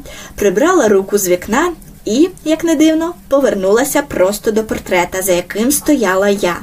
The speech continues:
Я, заточившись, приземлилася на п'яту точку і ледве втрималася від лайки. «Що таке?» прошепотіла Коко, нагнувшись поряд зі мною.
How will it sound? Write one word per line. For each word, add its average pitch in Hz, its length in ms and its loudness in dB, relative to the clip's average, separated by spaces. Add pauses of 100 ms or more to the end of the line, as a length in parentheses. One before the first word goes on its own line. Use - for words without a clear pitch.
(600)
Я, 208 420 0
заточившись, - 840 -2 (180)
приземлилася 220 840 2
на 311 100 0
п'яту 208 400 -4 (120)
точку 180 480 -2 (300)
і 208 80 0
ледве 233 460 2
втрималася 202 720 0
від 226 140 0
лайки. 202 420 -2 (600)
«Що - 260 -4
таке?» 311 380 -4 (300)
прошепотіла 214 560 -4
Коко, 202 400 0 (400)
нагнувшись 262 580 2
поряд 233 340 0
зі 285 100 2
мною. 262 400 2